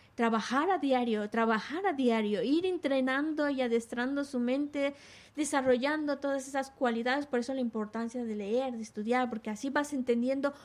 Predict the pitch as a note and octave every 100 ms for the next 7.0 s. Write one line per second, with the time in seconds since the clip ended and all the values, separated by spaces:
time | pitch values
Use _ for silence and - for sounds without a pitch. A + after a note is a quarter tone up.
0 | - _ - D#4 E4 C#4+ A3+ G#3 A#3 A#3
1 | A#3+ D#4 D#4+ B3+ A3 - - E4+ F4+ F4+
2 | E4 C4+ B3+ B3+ A3+ G#3+ - - - -
3 | C#4 C4+ C4 - C4 - E4+ F#4 F4 E4
4 | D4 C4+ B3+ B3+ C#4 C4+ C4 B3 - A#3
5 | G#3+ G#3 A#3+ A#3+ C#4+ B3 A3 A3 B3+ C#4
6 | B3+ A#3 G#3+ A3+ C#4+ - B3+ A#3+ G#3